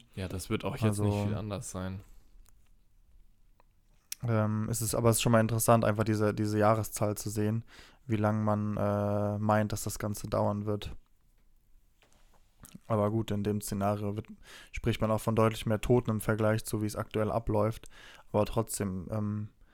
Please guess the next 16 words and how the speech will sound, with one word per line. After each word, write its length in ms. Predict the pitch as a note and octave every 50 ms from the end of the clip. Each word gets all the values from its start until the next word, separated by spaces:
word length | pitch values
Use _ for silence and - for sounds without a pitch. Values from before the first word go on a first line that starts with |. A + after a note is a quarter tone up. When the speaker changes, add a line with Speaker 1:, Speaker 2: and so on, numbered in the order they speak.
| - - - _ _ _
Speaker 2:
interessant, 540 | - A2+ G#2+ A2+ A2 - - A2+ A2 A2 -
dass 260 | G#2+ G#2 - - -
auch 340 | - A2+ A2 G#2+ G#2+ - -
solche 360 | - - A2 A2 A2 - G#2+
Themen, 400 | - - - A2+ A2 G#2+ G#2+ G#2
eben, 180 | G#2+ G#2+ G#2 G#2
die 100 | G2+ G#2+
man 480 | G#2 G#2 G2+ G2+ G2+ G2+ G#2+ - B2 - - - - _ _ _ _ _ _ _ - -
halt 180 | - - A2 G#2
einfach 200 | G#2+ G#2 A2 A2
nicht 180 | G#2 G2+ - -
mitbekommt, 720 | A#2 - - - G#2 - - A#2 A2 A2+ A#2 - - - -
sag 240 | - - A2 G#2+ A2
ich 140 | G#2+ -
mal, 720 | - A2+ A2 A2 A2 A2 A2 A2 G#2+ G#2+ G#2+ G#2+ G#2+ G#2+ A2
äh, 80 | -